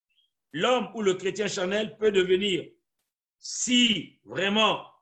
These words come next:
il progresse, il peut devenir un homme spirituel. Mais il lui suffit simplement de confesser ses péchés et de remettre sa vie,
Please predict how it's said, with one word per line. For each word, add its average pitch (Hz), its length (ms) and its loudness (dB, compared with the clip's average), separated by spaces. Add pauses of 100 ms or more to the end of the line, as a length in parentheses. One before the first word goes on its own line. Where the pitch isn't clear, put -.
(200)
il 196 340 -2
progresse, 190 600 0
il 156 140 -10
peut 240 180 6
devenir 185 540 0 (380)
un 185 260 0 (220)
homme 185 260 -2
spirituel. 156 800 -2 (760)
Mais 143 200 -4
il 196 160 -2
lui 220 80 -4
suffit 202 340 -6
simplement 180 720 -4 (280)
de 135 80 -6
confesser 226 520 -4
ses 196 240 -4
péchés 175 480 -6 (180)
et 185 100 2
de 175 100 4
remettre 190 600 2
sa 175 220 -2
vie, 185 340 -8